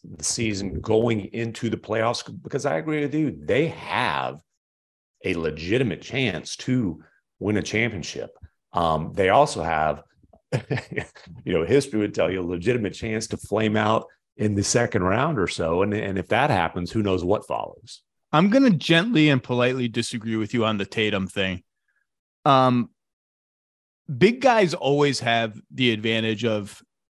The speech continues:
Speaker 2: they're gonna have mega numbers in a second category, rebounds. They're all gonna
Speaker 1: Mm-hmm.
Speaker 2: have, like, "Oh my God, thirty-one and ten." And, uh, Tatum's actually averaging eight, eight point seven rebounds a game. I just think thirty-one,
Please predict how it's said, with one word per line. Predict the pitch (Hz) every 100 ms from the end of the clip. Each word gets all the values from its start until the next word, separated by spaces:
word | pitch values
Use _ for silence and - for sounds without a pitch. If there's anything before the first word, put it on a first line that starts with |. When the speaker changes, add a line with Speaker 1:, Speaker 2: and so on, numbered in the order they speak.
| _ _ -
Speaker 2:
they're | 151
gonna | 135 131
have | 127 107
mega | 117 120 127 123 113 107
numbers | 120 117 113 117 110
in | 110 113
a |
second | 107 - 123 123 104
category, | 113 101 95 92 92
rebounds. | 95 113 95 82 - -
They're | 127 131
all | 131 131
gonna | 127
Speaker 1:
Mm-hmm. | 120
Speaker 2:
have, | 113
like, | 117 127
"Oh | 143
my | 98
God, | 104 131 117
thirty-one | 139 127 127 117
and | 107
ten." | 135 131 123 117
And, | 104 - _ _ -
uh, | 143
Tatum's | 143 165 226 151
actually | 143 - 117
averaging | 127 110 107
eight, | 120 117 -
eight | 131 127
point | 117 -
seven | 117 113
rebounds | 113 110 104
a | 101
game. | 110 104 101 _ _ _ _ _ _
I | 147 175
just | 214 240 - -
think | 151 139 120 - _ _ _ _ _
thirty-one, | - - 165 196 214 160 143 135 135 127